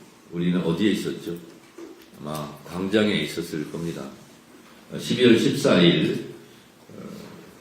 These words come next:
윤석열이 국회에서, 어, 탄핵되고, 그리고 저는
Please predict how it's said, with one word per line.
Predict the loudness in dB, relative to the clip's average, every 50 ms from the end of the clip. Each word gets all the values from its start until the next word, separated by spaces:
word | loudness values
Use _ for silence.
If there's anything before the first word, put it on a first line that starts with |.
| -20 -12 -4 -2
윤석열이 | -2 2 4 6 6 8 8 8 8 8 6 6 4 4 2 2
국회에서, | -2 2 6 6 8 8 6 4 2 0 0
어, | -2 -4 -8 -12 -16 -16 -16 -16 -14 -14 -14 -16 -10 -6
탄핵되고, | -2 0 2 2 0 0 -2 -2 -2 -2 -4 -6 -6 -6 -6 -8 -10 -14 -18 -20 -20 -14 -6
그리고 | -2 -2 0 2 2 2 2 2 0 -4 -8 -12 -18 -18 -18 -20 -20 -20 -20 -20 -20 -18 -16 -12 0
저는 | 4 6 6 6 6 2 -2